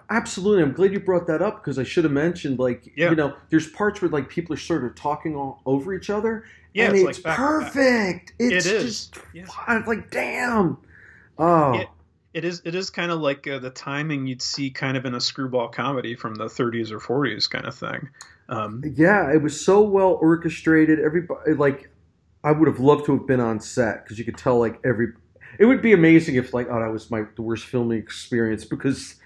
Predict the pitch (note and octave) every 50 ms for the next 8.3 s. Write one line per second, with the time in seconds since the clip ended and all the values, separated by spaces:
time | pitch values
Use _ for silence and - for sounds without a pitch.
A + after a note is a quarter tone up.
0 | - _ _ _ - B3+ A3+ - - D4+ B3 - D4+ D4 - - - - - A#3+
1 | B3+ C4 - - - - - - - A#5 A5+ - - - - C4+ F#3 - B3+ A3
2 | - - - - - - A3 G#3 G3 F3 F#3+ F#3+ F3 F3 E3+ E3+ E3 D3+ C#3 C#3
3 | D#3+ E3+ D3+ D3 C#3+ A#2 B2+ B2 B2 C3+ C3 B2+ B2 C3 D3+ D3+ D3 C3+ B2+ -
4 | D3 D3 C3+ - D3 C#3+ C#3+ C#3 B2 A#2 A#2 A#2 - D3 C3 A#2+ B2 A#2+ A2+ -
5 | - - C3+ A#2 G#2+ F2 G#2+ - - G#2 - - C3+ C3+ _ - C3+ - - A2
6 | G2+ G#2 G2 - F#2+ F2+ - _ _ - G2+ F#2+ F#2+ G2 G2 F#2 F2 F2 F2+ -
7 | G#2 G#2 - - _ - A#2+ - - - B2 - - F2 - F2+ F2 E2 E2 F2+
8 | E2+ - _ - _ _